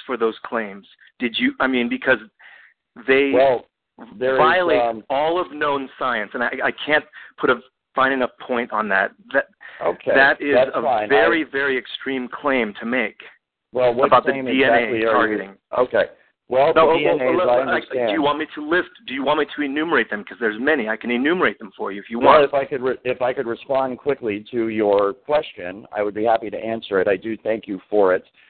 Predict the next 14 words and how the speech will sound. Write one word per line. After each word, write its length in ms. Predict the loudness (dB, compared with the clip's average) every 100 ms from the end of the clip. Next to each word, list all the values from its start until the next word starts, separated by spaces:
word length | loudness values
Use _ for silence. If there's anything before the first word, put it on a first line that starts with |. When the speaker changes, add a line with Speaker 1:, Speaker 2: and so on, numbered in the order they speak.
| _ -2
Speaker 2:
Uh, 100 | 2
it's 100 | 2
a 40 | 0
very 220 | -2 -2
important 380 | -2 -4 -4 -4
point 240 | -8 -8
to 60 | -6
bring 260 | -4 -2
up, 280 | 2 2 0 _ _ -4
um, 440 | 0 0 -4 -12 _ _ -8
because 280 | -2 0
I 100 | 2
think 240 | 0 -2 -4
it's, 180 | -8